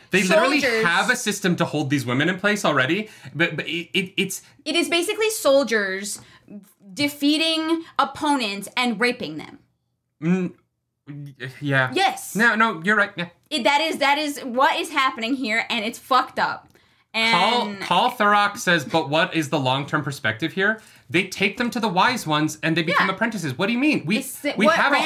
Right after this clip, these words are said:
Speaker 1: a whole system for this. <laughs>
Speaker 2: Yeah, what Rand has talked
Speaker 1: It's
Speaker 2: about.
Speaker 1: been set up. There's a whole system.
Speaker 2: Like, we just saw Rand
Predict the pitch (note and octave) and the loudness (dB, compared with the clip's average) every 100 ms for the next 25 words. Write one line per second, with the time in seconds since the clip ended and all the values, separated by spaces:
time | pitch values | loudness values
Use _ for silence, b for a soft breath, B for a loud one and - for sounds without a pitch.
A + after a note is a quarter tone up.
0 | D#4+ D4 F4 - D#4+ - D#4 A3+ F#3 F#3+ | 2 4 2 2 -2 0 0 0 2 2
1 | C#3+ G3 E3+ - - G3 C#5 D#4 G#3 G3 | 2 2 0 -4 -4 -2 2 2 2 2
2 | E4 D4 D#4 E4+ F4 F4 D#4 G#4 - A#3 | 2 2 0 0 -2 -4 0 2 2 2
3 | F#3 C#4 F#4 - - C4+ - D#4+ - A3+ | 2 2 2 0 0 2 4 0 2 2
4 | A#3+ B3+ A3+ C4 A#4 - D#4 E4+ - G3+ | 4 2 4 6 6 4 0 0 -6 -4
5 | D3+ - C4 E4+ C4+ F4+ F#4+ G#4 A4 F#4 | -2 -2 0 0 2 0 2 0 0 4
6 | F4 E4 B3+ C#4+ A#3 F#3 G3+ G#3+ A#3+ | 6 6 2 0 2 0 -2 -4 -6